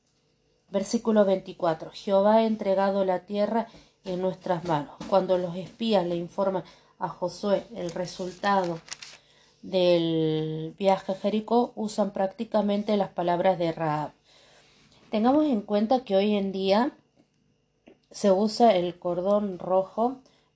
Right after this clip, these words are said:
atado en la muñeca como para, para evitar el mal de ojo.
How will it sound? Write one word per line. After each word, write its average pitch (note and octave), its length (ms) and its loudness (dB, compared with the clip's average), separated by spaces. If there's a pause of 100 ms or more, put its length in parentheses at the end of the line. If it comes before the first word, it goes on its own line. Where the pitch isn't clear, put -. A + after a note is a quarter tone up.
atado F#3+ 580 0
en F#3 80 0
la F3 80 -2
muñeca F#3+ 680 -2
como A3 460 -2 (460)
para, E3+ 1300 0 (180)
para F#3 160 -2
evitar G3 360 2
el G3+ 200 2
mal F#3+ 240 -2
de F#3 140 4
ojo. E3+ 320 -2